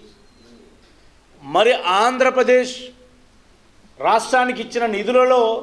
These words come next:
ఒక వన్ పర్సెంట్ కూడా తెలంగాణకు ఇవ్వలేదు. కొత్త రాజధానికి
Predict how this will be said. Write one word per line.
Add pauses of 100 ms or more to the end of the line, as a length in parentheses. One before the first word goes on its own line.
(640)
ఒక (140)
వన్
పర్సెంట్
కూడా (140)
తెలంగాణకు
ఇవ్వలేదు. (1300)
కొత్త
రాజధానికి